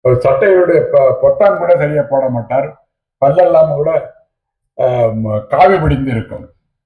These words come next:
ஆனால் அவர் மேடையில் ஏறி நின்று விட்டால்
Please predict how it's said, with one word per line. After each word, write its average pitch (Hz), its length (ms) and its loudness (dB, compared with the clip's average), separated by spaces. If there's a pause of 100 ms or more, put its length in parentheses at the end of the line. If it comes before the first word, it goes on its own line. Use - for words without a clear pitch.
(760)
ஆனால் 190 320 4
அவர் 147 360 2
மேடையில் 220 480 2
ஏறி 175 280 2
நின்று 170 340 -8
விட்டால் 160 520 -2